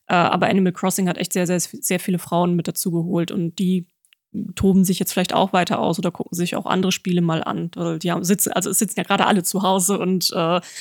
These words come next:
Speaker 1: wissen
Speaker 2: ja.
Speaker 1: mit ihrer Zeit nichts wirklich anzufangen und da ist Online-Gaming halt einfach eine coole Sache.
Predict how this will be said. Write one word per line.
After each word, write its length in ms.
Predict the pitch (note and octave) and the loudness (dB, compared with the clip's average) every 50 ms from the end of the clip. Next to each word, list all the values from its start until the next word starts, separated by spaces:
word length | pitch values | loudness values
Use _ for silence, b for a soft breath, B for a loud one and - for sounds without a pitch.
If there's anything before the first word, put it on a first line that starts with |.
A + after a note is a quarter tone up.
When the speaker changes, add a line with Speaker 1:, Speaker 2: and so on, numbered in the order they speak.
| B B B B B | B B B B B
Speaker 1:
wissen 220 | F#3 F3+ G#3+ F#3 | -2 0 2 4
Speaker 2:
ja. 40 | G#3+ | 4
Speaker 1:
mit 80 | G3+ F#3+ | 4 4
ihrer 180 | F#3 F3 F#3 | 4 2 0
Zeit 240 | F#3 - G3+ F#3+ F3+ | 0 2 0 2 2
nichts 160 | F#3 F#3+ - | 0 -2 -2
wirklich 240 | - F#3 - - - | -4 -6 -6 -2 -2
anzufangen 400 | - G3+ - - - F3 F3 F3 | -2 -2 -2 -2 -2 -2 0 0
und 80 | F3 E3 | 0 0
da 80 | F3 | 0
ist 120 | F3 E3+ - | -2 0 0
Online-Gaming 600 | - F#3+ F#3 F#3+ F#3+ F#3 F3 F3 F3 F3 F3+ G3+ | 0 0 2 2 2 2 2 2 0 0 0 -2
halt 100 | - - | -2 -4
einfach 240 | G#3 E3+ F3+ F3 - | -6 -6 -6 -6 -4
eine 100 | F3+ E3+ | -6 -6
coole 280 | - _ - F3+ E3+ | -6 _ -6 -4 -4
Sache. 400 | F3 F#3 F#3+ G3+ - E3+ F3+ F3+ | -4 -4 -6 -6 -6 -6 -8 -8